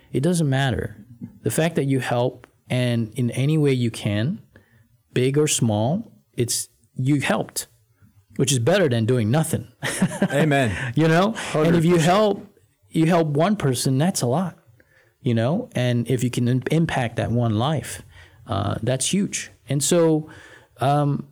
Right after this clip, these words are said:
Speaker 1: you know, I guess if anything, I'd say, I say to people, like, you know, don't, don't sit in the sidelines thinking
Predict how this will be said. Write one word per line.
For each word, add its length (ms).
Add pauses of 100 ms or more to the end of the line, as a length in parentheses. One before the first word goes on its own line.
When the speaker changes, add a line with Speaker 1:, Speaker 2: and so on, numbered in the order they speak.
Speaker 1:
you 100
know, 120
I 120
guess 180
if 120
anything, 340
I'd 140
say, 240
I 100
say 160
to 80
people, 380
like, 240
you 80
know, 240
don't, 340
don't 340
sit 300
in 80
the 60
sidelines 580
thinking 640